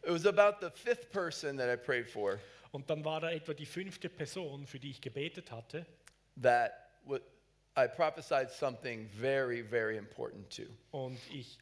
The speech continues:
Speaker 2: etwas sehr, sehr Wichtiges, ähm, ihr prophezeite.
Speaker 1: And after I was done, he said, "I need to talk to you after."
Speaker 2: Und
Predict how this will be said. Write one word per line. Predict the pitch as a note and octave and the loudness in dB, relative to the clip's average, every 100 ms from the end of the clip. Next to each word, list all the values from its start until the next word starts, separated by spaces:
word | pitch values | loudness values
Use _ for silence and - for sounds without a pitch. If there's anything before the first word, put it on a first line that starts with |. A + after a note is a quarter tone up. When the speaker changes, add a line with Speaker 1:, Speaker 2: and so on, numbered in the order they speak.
| - | -14
Speaker 2:
etwas | C3 - A#2 - | -12 -10 -10 -6
sehr, | C#3+ C3+ | -4 -4
sehr | C#3 A2+ | -6 -6
Wichtiges, | C#3+ D3 - A#2+ A2+ - A#2 - - - | -8 -8 -14 -14 -12 -12 -14 -16 -18 -6
ähm, | B2 A#2 A#2 | -4 -4 -6
ihr | D3+ C3 | -4 -6
prophezeite. | - B2 A#2 - A#2 A#2 - D#3 E3+ - | -6 -10 -8 -8 -8 -8 -10 -10 -10 -4
Speaker 1:
And | C3 | 2
after | C#3 D#3 D3 - C#3+ C3 | 4 2 0 0 4 4
I | A#2+ | 2
was | A#2 | -4
done, | C3+ A#2 | -4 -4
he | A#2 | -4
said, | A2+ A2 F#2 - | -4 -4 -4 -6
"I | A#2 | -6
need | C3 A#2 | -6 -10
to | - | -4
talk | G2+ - | -4 -4
to | - | -8
you | - | -10
after." | - - - - _ | -10 -14 -20 -20 _
Speaker 2:
Und | C3+ B2 B2 | -8 -8 -8